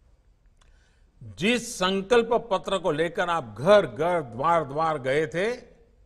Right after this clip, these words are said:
आज जब आप उसको देखेंगे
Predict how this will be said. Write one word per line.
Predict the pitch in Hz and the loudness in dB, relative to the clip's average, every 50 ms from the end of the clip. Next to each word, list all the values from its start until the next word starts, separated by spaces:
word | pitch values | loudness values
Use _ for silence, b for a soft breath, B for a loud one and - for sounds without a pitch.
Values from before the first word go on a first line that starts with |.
| _ _ _ _ _ _ _ _ _ _ - - _ _ _ - | _ _ _ _ _ _ _ _ _ _ -20 -20 _ _ _ -6
आज | 123 135 151 160 156 139 123 | 0 2 2 2 2 0 0
जब | 127 147 143 143 | 0 0 0 2
आप | 147 151 151 147 147 - - - - _ _ _ _ _ _ _ _ _ _ _ _ _ - | 2 2 2 2 0 -6 -12 -20 -20 _ _ _ _ _ _ _ _ _ _ _ _ _ -14
उसको | 160 151 - - - 170 151 | -12 -12 -12 -8 -6 -4 -4
देखेंगे | 131 120 139 147 156 151 156 170 170 170 147 123 127 127 135 | -4 -2 0 0 0 -2 -4 -6 -6 -6 -6 -4 -4 -4 -6